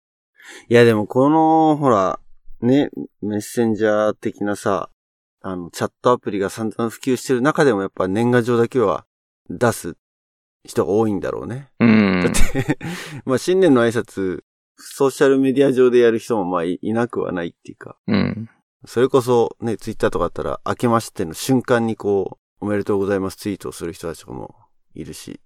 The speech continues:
Speaker 2: あー。
Speaker 1: 多分Facebookとかでもいるんだろうけれど。
Speaker 2: それ、俺、
Speaker 1: ん？
Speaker 2: やっ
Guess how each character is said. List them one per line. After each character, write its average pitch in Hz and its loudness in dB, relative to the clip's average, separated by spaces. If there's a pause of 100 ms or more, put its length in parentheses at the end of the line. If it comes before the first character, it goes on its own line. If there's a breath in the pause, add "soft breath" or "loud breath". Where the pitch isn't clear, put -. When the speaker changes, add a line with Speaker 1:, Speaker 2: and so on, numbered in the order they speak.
(260)
Speaker 2:
あ - -4
ー。 - 2
Speaker 1:
多 104 2
分 104 -4
Facebook - -12
と - -10
か 95 -4
で 85 -2
も 82 -6
い 87 -8
る 90 -6
ん 80 -8
だ 71 -6
ろ 67 -6
う 64 -14
け 65 -14
れ 52 -10
ど。 50 -14 (520)
Speaker 2:
そ - 0
れ、 - -4 (500 loud breath)
俺、 98 4
Speaker 1:
ん？ 107 -6
Speaker 2:
や 98 -2
っ - -16